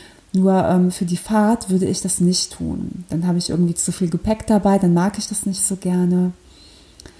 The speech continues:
Ja, oder ich backe mir was und nehme mir Nüsse mit, was ich eben erzählt habe.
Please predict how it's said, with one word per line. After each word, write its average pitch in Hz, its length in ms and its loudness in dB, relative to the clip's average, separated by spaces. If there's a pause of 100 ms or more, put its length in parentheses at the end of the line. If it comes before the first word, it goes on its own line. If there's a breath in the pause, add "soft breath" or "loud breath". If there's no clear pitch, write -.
(160 loud breath)
Ja, 165 280 -2
oder 208 240 2
ich - 120 -6
backe - 280 -2
mir 190 240 2
was 180 380 0
und 175 240 0
nehme 175 180 2
mir 170 220 0
Nüsse 247 440 2
mit, 196 460 4
was 185 120 -4
ich 180 180 -6
eben 175 320 0 (120)
erzählt 226 640 0
habe. 180 520 0